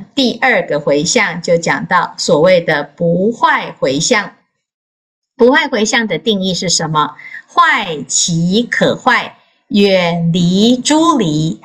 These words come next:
名不坏回向。那什么叫做坏其可坏？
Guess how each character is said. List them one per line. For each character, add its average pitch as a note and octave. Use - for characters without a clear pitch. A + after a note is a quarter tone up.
名 A3+
不 F#3
坏 C4
回 C#3+
向。 G#3+
那 D#4
什 A#3
么 F3+
叫 A3
做 G#3
坏 B3+
其 -
可 -
坏？ A#2+